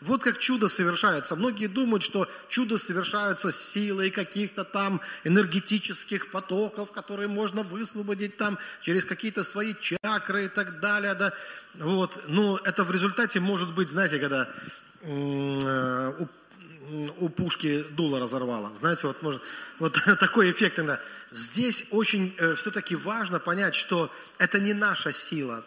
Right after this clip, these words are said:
творить чудеса, это Божья сила творить чудеса. Поэтому наша ответственность здесь быть благодарными. Иисус, Он просто умел быть благодарным. Он поблагодарил Бога за то, что было, и Бог прибавил еще.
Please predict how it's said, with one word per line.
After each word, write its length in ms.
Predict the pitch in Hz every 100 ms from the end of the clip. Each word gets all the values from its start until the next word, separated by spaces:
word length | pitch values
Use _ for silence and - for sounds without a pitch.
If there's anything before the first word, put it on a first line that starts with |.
| -
творить 260 | 143 143 131
чудеса, 380 | 135 139 -
это 180 | 127 -
Божья 360 | 143 196 156 139
сила 260 | - 139
творить 280 | 123 139 131
чудеса. 400 | - 117 - 127 - - - - -
Поэтому 300 | 156 196 175
наша 380 | 190 254 262 208
ответственность 560 | 196 208 - 175 147
здесь 320 | 135 151 - - - -
быть 240 | 123 208
благодарными. 680 | 180 196 196 190 175 143 139
Иисус, 340 | 147 277 269
Он 100 | 180
просто 460 | 160 226 - 196 151 - - - -
умел 420 | - 180 214 254 220
быть 220 | 180 196
благодарным. 680 | 190 190 180 180 165 135 127
Он 100 | 175
поблагодарил 640 | 208 196 208 208 233 240
Бога 460 | 196 185 160 131 120 - - -
за 120 | 151
то, 120 | 175
что 200 | 170 -
было, 220 | 202 269 208
и 160 | 202
Бог 220 | 180 240 -
прибавил 480 | 180 165 170 160
еще. 420 | 147 139 - 127